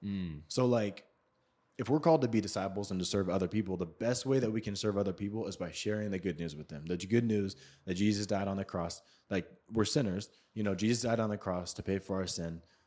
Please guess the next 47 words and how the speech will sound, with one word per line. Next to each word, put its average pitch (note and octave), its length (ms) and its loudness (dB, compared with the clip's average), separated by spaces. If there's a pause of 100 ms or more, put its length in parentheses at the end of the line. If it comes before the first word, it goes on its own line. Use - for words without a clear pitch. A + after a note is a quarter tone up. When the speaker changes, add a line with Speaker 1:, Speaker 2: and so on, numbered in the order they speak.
(220)
Speaker 2:
So G#2+ 220 2
when G#2 180 0
we G2 80 2
repent F#2 400 0
and G2+ 100 -4
believe, A2+ 460 0
we G#2+ 140 -6
can, F2+ 340 -4 (240)
you G#2 120 -4
know, E2+ 180 0
have F2 240 -4
eternal G2 340 -4
salvation F2 680 -6
through G2 500 0
Jesus E2 360 -4
alone, D#2+ 320 -8
through B2 120 6
the A#2 60 6
blood G2+ 260 0
of F#2+ 180 -6
Jesus F2+ 280 -4
on F2 100 -2
the E2 60 -6
cross. - 360 -6 (1040)
That's B2 160 2
the A#2 80 0
good G#2+ 140 2
news, F2 260 -4
right? G2 240 2 (580)
So A#2+ 320 8
that's B2+ 240 4
what D#3 140 6
these A#2+ 180 4
guys G#2+ 240 4
are G2 40 2
going G2+ 220 2
around F2 260 0
talking F#2+ 320 -6
about. D2+ 320 -12 (160)
Speaker 1:
Mm-hmm. G#2+ 220 -6
Speaker 2:
This A#2+ 160 2
is B2+ 100 6
what A#2 140 6
their A2+ 160 4
map F#2 240 2
looked F2 220 -4
like. D#2+ 180 -2